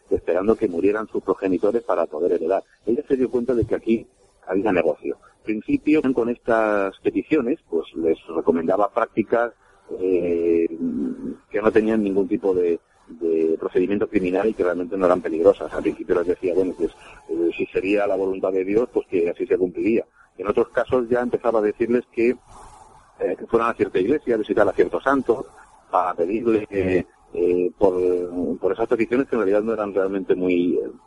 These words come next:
muy, eh, de moral muy positiva, que digamos, ¿no? Y al final, pues, acabó vendiéndole recetas. Al final vio que aquello, bueno, que aquello daba dinero. Y acabó vendiendo recetas, acabó vendiendo amuletos, acabó creando, por un lado,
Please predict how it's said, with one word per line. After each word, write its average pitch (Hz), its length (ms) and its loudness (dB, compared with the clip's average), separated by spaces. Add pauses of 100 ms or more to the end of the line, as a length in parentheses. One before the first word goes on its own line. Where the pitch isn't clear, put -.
(160)
muy, 90 400 -2
eh, - 60 2 (540)
de 98 200 -4
moral 101 360 0
muy 95 640 -2 (360)
positiva, 107 420 -2
que 92 100 -2
digamos, 107 360 0
¿no? 143 180 0 (420)
Y 135 120 4
al 135 100 -2
final, 143 260 0
pues, - 180 -6
acabó 135 300 2
vendiéndole 127 420 0
recetas. 82 640 -2
Al 67 100 -4
final 110 300 -2
vio 131 180 2
que 95 80 -4
aquello, 95 300 0
bueno, 117 160 -6
que 80 80 -10
aquello 92 240 -4
daba 107 200 2
dinero. 90 340 0 (300)
Y 107 60 0
acabó 104 340 2
vendiendo 101 360 2
recetas, 127 600 -2
acabó 85 280 0
vendiendo 92 580 -2
amuletos, 95 560 0 (400)
acabó 101 320 0
creando, 120 640 0
por 95 120 -2
un 107 140 -4
lado, 123 300 0